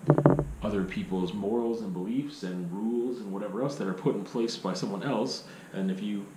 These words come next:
believe in that, you might be maybe depriving yourself of some things that you could really enjoy, um, only just, you know, because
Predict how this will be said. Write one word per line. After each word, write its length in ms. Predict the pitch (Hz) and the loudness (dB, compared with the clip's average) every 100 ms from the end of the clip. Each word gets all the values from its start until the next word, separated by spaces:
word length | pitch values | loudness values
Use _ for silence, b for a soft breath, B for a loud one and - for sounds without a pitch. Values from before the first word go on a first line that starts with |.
| - | -6
believe 320 | 98 98 170 | 0 6 6
in 120 | 95 82 | 6 2
that, 340 | 82 139 151 B B B B | 0 -2 -2 B B B B
you 120 | 104 | 0
might 240 | 110 104 90 | 0 2 0
be 300 | 101 104 - | -2 -4 -4
maybe 400 | 98 98 101 101 | -2 0 0 -4
depriving 560 | 95 101 131 120 135 117 | -4 -2 2 4 4 4
yourself 400 | 101 92 107 98 | 0 -2 -2 -2
of 140 | 107 90 | -2 -4
some 240 | 110 98 | -4 -2
things 380 | 95 104 101 98 | -2 -2 -2 -4
that 240 | 101 95 - - | -2 0 -2 -6
you 100 | 101 | -8
could 220 | - 95 | -6 -2
really 280 | 110 104 98 | 0 0 0
enjoy, 600 | 90 87 135 90 92 131 - B B B B | 0 2 4 4 2 -2 -4 B B B B
um, 280 | 95 92 90 | 0 2 2
only 220 | 110 110 104 | 0 0 0
just, 260 | 98 95 - - | -4 -6 -10 -4
you 100 | 104 | -2
know, 140 | 92 | 0
because 640 | 104 90 - 101 95 92 | -2 -4 -2 -2 0 -2